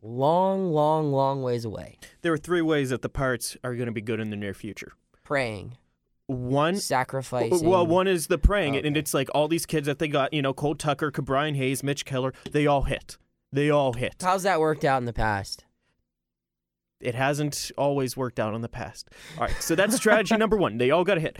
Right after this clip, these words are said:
Speaker 2: Strategy number two is you actually have to reinforce this team in free agency. You have to sign a Yasmani Grandal. You have to, or someone, someone comparable. I'm not saying, like, a Bryce Harper or Manny Machado,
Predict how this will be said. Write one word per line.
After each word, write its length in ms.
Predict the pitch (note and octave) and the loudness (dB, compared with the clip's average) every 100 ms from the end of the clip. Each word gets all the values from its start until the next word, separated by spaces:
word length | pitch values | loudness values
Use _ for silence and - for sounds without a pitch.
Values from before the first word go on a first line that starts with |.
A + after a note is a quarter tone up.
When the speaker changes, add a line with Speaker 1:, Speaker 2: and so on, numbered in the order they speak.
| - | -14
Speaker 2:
Strategy 460 | - G3 G3 G#3 A3 | -2 2 2 2 0
number 200 | A3+ A3 | 0 0
two 240 | - F3 | 2 2
is 140 | D3 C3 | 2 0
you 100 | - | -2
actually 400 | E3+ D#3+ - E3+ | -2 -2 -2 0
have 220 | D3 D#3 D3 | 2 0 2
to 260 | D3+ C#3+ C#3+ - C#3 | 0 0 -4 -10 -10
reinforce 640 | D3 D3+ D#3 C#3+ D#3 C#3+ - | -2 0 0 0 -2 -2 -2
this 160 | C3 | -4
team 280 | - C#3+ C3 - | -2 -2 -2 -4
in 160 | C3+ B2+ | -4 -4
free 240 | D3 C3 | -2 -2
agency. 520 | A#2 A2 G2+ - D#2 _ _ - | -2 -4 -8 -10 -10 _ _ -4
You 100 | C3+ | -4
have 120 | - | -2
to 80 | C3+ | -2
sign 220 | D3+ C#3+ | 0 0
a 60 | C3+ | 0
Yasmani 420 | B2+ C#3 D3 C#3+ | 0 -2 -2 -2
Grandal. 420 | C#3+ C#3 C3+ A2+ | -2 0 0 -2
You 80 | A2+ | -2
have 120 | D3 | -2
to, 140 | C3+ - | -4 0
or 140 | F3 | 0
someone, 480 | D#3+ - G#3+ F3+ F#2+ - - - - F3+ | 2 2 2 2 -2 -6 -20 -18 -8 -2
someone 260 | A3+ A3 | 0 2
comparable. 400 | G3 F#3+ D3 A#2+ | 2 2 2 2
I'm 80 | B2+ | 0
not 180 | F#3 F#3 | 0 0
saying, 300 | - F3+ E3 | -2 -2 0
like, 160 | D3+ D3+ | 0 0
a 60 | |
Bryce 300 | B2+ D#3+ D3 | 0 0 0
Harper 340 | D#3 D#3 E3 D3+ | 0 0 2 0
or 40 | |
Manny 260 | C#3 D3 D#3 | 2 0 -2
Machado, 460 | C#3 - D#3+ A#2+ | -4 -2 0 0